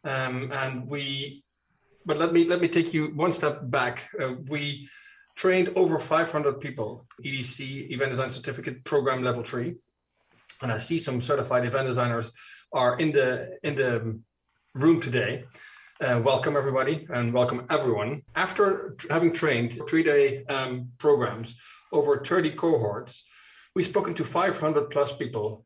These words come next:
uh, very extensively. And we help them to master something called event design using the Event Canvas methodology. So facilitating that,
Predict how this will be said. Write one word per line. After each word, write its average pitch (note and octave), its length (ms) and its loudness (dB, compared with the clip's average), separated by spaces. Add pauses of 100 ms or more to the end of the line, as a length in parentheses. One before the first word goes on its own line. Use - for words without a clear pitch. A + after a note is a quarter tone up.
uh, C3 200 -4
very C3+ 360 2
extensively. B2 600 -4 (520)
And C#3+ 140 0
we E3+ 200 4
help E3 280 0
them D#3 300 2
to C3+ 640 -4
master C#3 760 0
something C3+ 360 -6
called C3 300 -4
event B2+ 280 -6
design B2 320 0
using A#2 240 0
the A#2 140 -4
Event B2 260 -2
Canvas B2 580 -4
methodology. B2 720 -2 (360)
So B2+ 120 -4
facilitating C3+ 760 2
that, C3+ 320 0